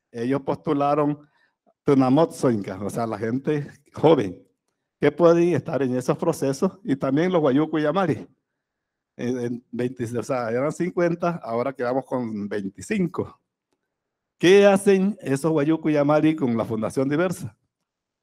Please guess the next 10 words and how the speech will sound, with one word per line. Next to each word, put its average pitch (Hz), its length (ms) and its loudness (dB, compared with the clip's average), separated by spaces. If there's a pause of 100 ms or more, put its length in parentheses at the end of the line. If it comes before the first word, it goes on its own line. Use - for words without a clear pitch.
(320)
Es 123 220 -4
aprender 170 640 -2 (280)
todos 147 260 2
esos 160 140 -2
procesos, 135 720 -4 (280)
eh, - 100 -14
o 107 240 -2
hacer 113 240 -6
un 151 80 -2
intercambio 160 800 -2